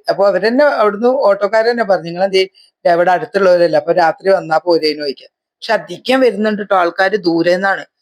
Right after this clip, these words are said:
കുറേ ആൾക്കാര് കാറിൽ ഇങ്ങനെ വരുന്നുണ്ട്. നമ്മളുള്ള, ഏ, ആ ടൈമിൽ തന്നെ നല്ല ആളുണ്ട്.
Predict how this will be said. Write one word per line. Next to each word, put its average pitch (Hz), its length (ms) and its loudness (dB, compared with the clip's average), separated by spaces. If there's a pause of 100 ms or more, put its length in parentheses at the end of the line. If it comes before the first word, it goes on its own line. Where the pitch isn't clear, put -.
(240)
കുറേ 185 180 0 (580)
ആൾക്കാര് 190 420 0 (320)
കാറിൽ 185 280 0
ഇങ്ങനെ 196 280 -2
വരുന്നുണ്ട്. 175 500 0 (400)
നമ്മളുള്ള, 180 440 0
ഏ, 202 300 -6
ആ 185 260 0
ടൈമിൽ 202 400 0
തന്നെ 202 240 -2 (400)
നല്ല 170 220 2
ആളുണ്ട്. 175 520 0